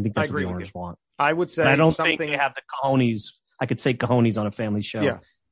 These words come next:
Speaker 1: And to lose a paycheck and to, in the middle of a pandemic, to actually be on the front of the page fighting like it's nineteen ninety-five
Speaker 2: It's a
Speaker 1: all over again.
Speaker 2: P R
Speaker 1: I don't
Speaker 2: nightmare
Speaker 1: think
Speaker 2: for both sides if they miss any sort of time.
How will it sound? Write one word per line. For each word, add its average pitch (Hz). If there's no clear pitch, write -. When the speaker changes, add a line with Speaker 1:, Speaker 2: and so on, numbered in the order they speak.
Speaker 1:
And 120
to -
lose 170
a -
paycheck 160
and 127
to, 120
in 117
the 113
middle 131
of 120
a 113
pandemic, 127
to -
actually 120
be 110
on 107
the 107
front 120
of 113
the 107
page 104
fighting 107
like 98
it's 101
nineteen 107
ninety-five 95
Speaker 2:
It's -
a 95
Speaker 1:
all 92
over 92
again. 87
Speaker 2:
P 185
R 165
Speaker 1:
I -
don't 147
Speaker 2:
nightmare 135
Speaker 1:
think -
Speaker 2:
for 117
both 120
sides 107
if 120
they 113
miss 113
any 127
sort 113
of 107
time. 104